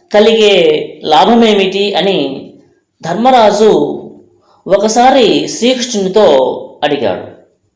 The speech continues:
దానికి ప్రత్యుత్తరం ఇస్తూ శ్రీకృష్ణుడు ధర్మరాజుతో ఇలా అన్నాడు, ఓ రాజా,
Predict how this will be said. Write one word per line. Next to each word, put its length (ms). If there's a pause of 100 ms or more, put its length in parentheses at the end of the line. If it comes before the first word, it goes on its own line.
(1300)
దానికి 920
ప్రత్యుత్తరం 600
ఇస్తూ 640 (480)
శ్రీకృష్ణుడు 1080 (220)
ధర్మరాజుతో 760 (560)
ఇలా 200
అన్నాడు, 440 (1900)
ఓ 340
రాజా, 720